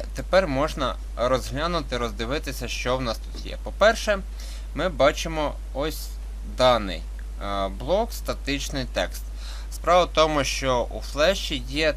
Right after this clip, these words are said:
три різних варіанти роботи з текстом. Є статичний текст, є динамічний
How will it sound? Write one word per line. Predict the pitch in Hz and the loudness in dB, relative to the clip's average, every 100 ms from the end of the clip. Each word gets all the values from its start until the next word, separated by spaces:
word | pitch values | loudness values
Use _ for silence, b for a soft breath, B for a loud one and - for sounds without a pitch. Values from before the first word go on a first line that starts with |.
| - | 0
три | 143 151 123 - - - - | 0 2 2 0 -6 -8 -6
різних | 113 127 123 104 95 - | -2 0 0 -2 -6 -2
варіанти | 95 107 127 180 202 190 175 | 0 2 2 2 0 0 2
роботи | 107 113 113 131 135 | 2 0 2 0 0
з | 123 | -4
текстом. | - 98 - - 87 | 0 0 -2 -6 -6
Є | 107 135 113 | -2 0 0
статичний | - 92 139 190 - 214 208 | -2 -4 -4 -4 -4 -4 -2
текст, | 208 196 - - | -2 -2 -4 -6
є | 120 131 | 2 2
динамічний | 110 107 92 101 165 220 - 180 | 2 -2 -4 -4 -2 -2 -2 -4